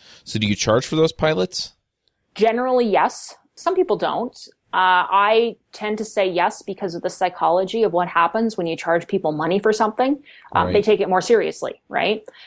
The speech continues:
Speaker 2: Um, in fact, for some people, you can actually, or in some situations, depending on who you're selling to and how you're positioning it, you, in some cases, you can actually charge more for a pilot experience than you do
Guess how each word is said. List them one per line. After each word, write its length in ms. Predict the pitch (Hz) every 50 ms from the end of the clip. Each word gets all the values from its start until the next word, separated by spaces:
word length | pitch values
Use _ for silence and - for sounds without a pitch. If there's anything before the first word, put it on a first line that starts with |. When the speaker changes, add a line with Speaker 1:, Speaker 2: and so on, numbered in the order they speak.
| - -
Speaker 2:
Um, 140 | 202 226 214
in 120 | 240 208
fact, 320 | 208 254 254 - - - -
for 100 | 247 220
some 300 | 220 - 247 269 359 381
people, 580 | - 277 208 - - 180 175 170 190 196 _ _ _ _ - 220
you 160 | 190 233 240
can 120 | - 269
actually, 560 | 226 190 190 190 175 - - - 202 185 170
or 80 | - 180
in 120 | 180 175
some 160 | 175 233 220 214
situations, 680 | - 208 - - 180 160 170 208 247 - - 180 160
depending 420 | - 185 - - 214 214 208 190 180
on 380 | 175 170 165 165 165 160 - - _ -
who 100 | - 226
you're 140 | 208 185 175
selling 380 | 175 - 175 170 170 170 175
to 180 | 175 - 180 175
and 100 | 165 156
how 80 | 165 175
you're 120 | 170 160
positioning 460 | - 175 170 175 185 - - 208 175
it, 120 | 160 - 165
you, 180 | 175 170 - _ _ -
in 60 | -
some 180 | - - 277 311
cases, 240 | - 277 247 - -
you 100 | - 208
can 120 | 214 -
actually 340 | - 175 180 - - 226 208
charge 420 | 208 - - 185 180 175 - -
more 800 | 160 156 160 160 175 185 208 220 180 156 147 151 139 - - _ _ _ _ _ _ - - _ _
for 160 | - - 196
a 80 | 160 -
pilot 580 | - - - 165 165 170 202 220 247 262 - - -
experience 880 | 226 226 - - - 233 226 233 247 254 262 - - - - - - _ _ _ _ _
than 240 | - 170 202 190 185
you 140 | 180 180 175
do 520 | - 170 175 175 175 170 170 165 156 -